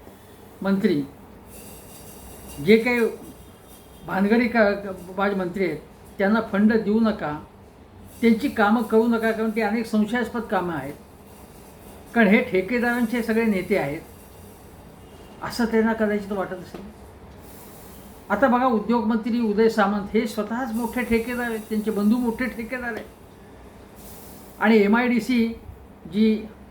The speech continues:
एमआयडीसीची काय अवस्था झाली आहे आता बघा, बातम्या येत आहेत. एमआयडीसी जे अत्यंत संपन्न म-, मंडळ होतं ते धुवून काढलेलं आहे या लोकांनी.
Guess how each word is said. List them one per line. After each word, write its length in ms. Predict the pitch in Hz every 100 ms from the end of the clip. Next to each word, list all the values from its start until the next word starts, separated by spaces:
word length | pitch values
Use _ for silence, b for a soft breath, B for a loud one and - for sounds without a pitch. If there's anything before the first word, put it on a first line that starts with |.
| - -
एमआयडीसीची 640 | 185 202 220 220 - 208 233
काय 340 | - 226 240
अवस्था 420 | 196 240 - 254
झाली 300 | 262 233 240
आहे 140 | 254 196
आता 100 | 233
बघा, 320 | 220 220 247 185 - - 160
बातम्या 320 | 185 202 262
येत 160 | 269 269
आहेत. 160 | 247 - - - - - - - - - - - - - - - - - - - -
एमआयडीसी 600 | 208 233 240 233 - 226
जे 80 | 233
अत्यंत 400 | 208 - 247 226
संपन्न 520 | - 202 208 285 294
म-, 300 | 262 226 208
मंडळ 220 | 202 208
होतं 220 | 208 220
ते 140 | 226 208
धुवून 300 | 180 269 285
काढलेलं 380 | 277 269 269
आहे 80 | 269
या 80 | 247
लोकांनी. 360 | 226 208 190